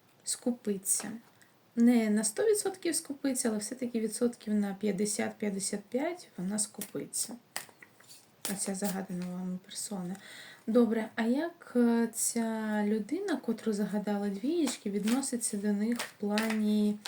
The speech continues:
е, теплих, е, сімейних, дружніх стосунків?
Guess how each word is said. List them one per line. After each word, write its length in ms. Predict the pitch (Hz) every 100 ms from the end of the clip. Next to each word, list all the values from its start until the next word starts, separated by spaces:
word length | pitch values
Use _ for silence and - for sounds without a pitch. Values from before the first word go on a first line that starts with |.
| - - - - - - - _ _ _ - - - - _ -
е, 440 | 220 214 214 214 220 226 233 -
теплих, 840 | - 277 269 - 220 220 214 - -
е, 180 | 226 214
сімейних, 1160 | 214 - 226 214 226 240 233 220 214 214 208 - - - - -
дружніх 600 | 208 233 226 233 233 208
стосунків? 840 | - - - - 214 208 208 -